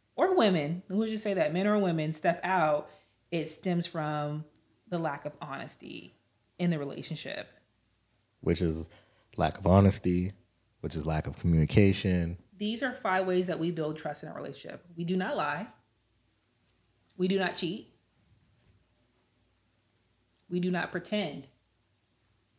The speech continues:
Speaker 2: Pretend to
Speaker 1: We
Speaker 2: what?
Speaker 1: do not manipulate. And we do not hide the truth.
Speaker 2: It's the
Speaker 1: Kinda
Speaker 2: same
Speaker 1: all
Speaker 2: thing.
Speaker 1: the same things, right? When I read it, when I listened to them all, I'm like,
Speaker 2: Read,
Speaker 1: "Okay,
Speaker 2: read
Speaker 1: you're
Speaker 2: them one,
Speaker 1: saying."
Speaker 2: read them one more time.
Speaker 1: Okay, well, I have to watch the whole
Speaker 2: 'Cause
Speaker 1: video.
Speaker 2: I know, sorry, I don't want to, 'cause I, I came into this critical.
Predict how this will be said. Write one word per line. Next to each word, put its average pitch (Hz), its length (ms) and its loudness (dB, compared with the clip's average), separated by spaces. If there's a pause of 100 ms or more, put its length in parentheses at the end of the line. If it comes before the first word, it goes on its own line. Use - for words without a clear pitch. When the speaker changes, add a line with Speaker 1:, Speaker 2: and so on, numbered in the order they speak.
(520)
Speaker 2:
Pretend 101 320 6
to 90 40 8
Speaker 1:
We 87 100 8
Speaker 2:
what? 85 120 6
Speaker 1:
do - 60 2
not 170 240 0
manipulate. 180 640 -4 (1700)
And 175 80 -2
we 165 80 0
do 175 60 2
not 180 140 -2
hide 160 320 -4
the 151 60 -10
truth. - 280 -14 (1300)
Speaker 2:
It's - 120 -10
the 110 80 4
Speaker 1:
Kinda - 140 4
Speaker 2:
same 127 80 10
Speaker 1:
all 127 60 6
Speaker 2:
thing. - 100 8
Speaker 1:
the - 40 -2
same 190 240 0
things, 156 400 0 (300)
right? 233 500 4 (120)
When 226 120 -2
I 233 100 4
read 247 160 2
it, 202 120 -2
when 208 100 0
I 208 60 0
listened 220 260 -2
to 233 80 -4
them 185 60 -2
all, 180 100 2
I'm 175 80 0
like, 180 140 2
Speaker 2:
Read, 156 160 12
Speaker 1:
"Okay, - 80 6
Speaker 2:
read 160 160 12
Speaker 1:
you're 170 80 10
Speaker 2:
them 127 80 10
one, 127 100 12
Speaker 1:
saying." 120 140 6
Speaker 2:
read 143 140 12
them 139 100 10
one 113 140 10
more 107 100 8
time. 85 200 0
Speaker 1:
Okay, 151 220 4
well, 156 120 -2
I 170 80 0
have 214 100 -4
to - 60 -6
watch 220 200 2
the 196 60 -6
whole 226 120 8
Speaker 2:
'Cause 196 80 2
Speaker 1:
video. 208 380 6
Speaker 2:
I 104 120 8
know, 117 120 10
sorry, 131 380 10
I 90 100 8
don't 120 140 10
want 117 180 6
to, 104 100 2
'cause 92 220 4
I, 104 140 8
I 101 260 8
came 110 240 6
into 107 240 6
this 95 140 8
critical. 98 520 4